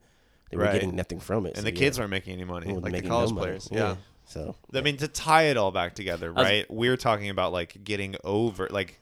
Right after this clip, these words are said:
Speaker 2: the way we live now is past that point of, like, oh, we feel so bad
Speaker 3: Yeah.
Speaker 2: because they passed away. And it's like,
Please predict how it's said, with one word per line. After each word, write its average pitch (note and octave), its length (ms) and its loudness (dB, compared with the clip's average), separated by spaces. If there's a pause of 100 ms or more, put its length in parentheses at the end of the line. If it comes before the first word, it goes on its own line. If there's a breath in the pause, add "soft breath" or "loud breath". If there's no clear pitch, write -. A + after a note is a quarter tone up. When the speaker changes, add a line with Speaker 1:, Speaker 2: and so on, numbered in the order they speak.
Speaker 2:
the A2 120 -4
way A#2 160 4
we C3 120 2
live A#2+ 220 2
now G2 480 0 (380 soft breath)
is F2+ 160 -4
past - 480 2
that - 240 -4
point E2+ 300 -6
of, E2+ 260 -10
like, E2+ 340 -8
oh, A#2 280 4
we G#2+ 100 0
feel G2 220 -2
so F#2+ 240 -2
bad E2+ 420 -2
Speaker 3:
Yeah. F2+ 200 2
Speaker 2:
because G2+ 120 0
they F#2+ 140 0
passed E2 340 -4
away. G2 280 4
And F2+ 100 -4
it's F#2 120 -8
like, F2+ 200 -2